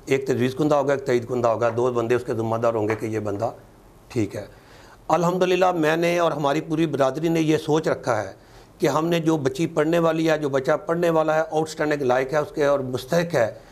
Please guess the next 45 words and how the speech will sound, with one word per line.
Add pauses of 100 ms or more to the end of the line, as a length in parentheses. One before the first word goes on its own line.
(180)
डॉक्टर
बने,
इंजीनियर
बने,
हम
उसके
लिए
पूरी
कोशिश
और
पूरा
उसको (340)
फंड
देंगे,
उसका
अकाउंट
खुलवाएंगे,
उसके
अकाउंट
में
हम
पैसे
जमा
कराएंगे
ताकि
वो
वहाँ
से
अपनी (340)
वो (240)
तालीम
जारी
रखे। (360)
फिर
उसके
साथ
हमारा
वादा
होगा,
ये
हलफ
होगा
कि
वो
बड़ा